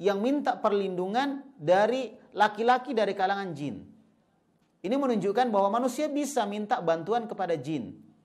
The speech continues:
Makanya ada istilah bikin pagar gaib lah, ada istilah santet lah, ada istilah do-, kalau bahasa kita doti-doti gitu ya. Itu ada memang, bisa. Di-, dia, dia bisa melakukan.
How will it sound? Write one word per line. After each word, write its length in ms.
Makanya 400
ada 80
istilah 480
bikin 320
pagar 400
gaib 400
lah, 400
ada 240
istilah 320
santet 640
lah, 320
ada 160
istilah 400
do-, 240
kalau 240
bahasa 240
kita 160
doti-doti 960
gitu 160
ya. 80
Itu 160
ada 320
memang, 320
bisa. 320
Di-, 160
dia, 240
dia 160
bisa 160
melakukan. 560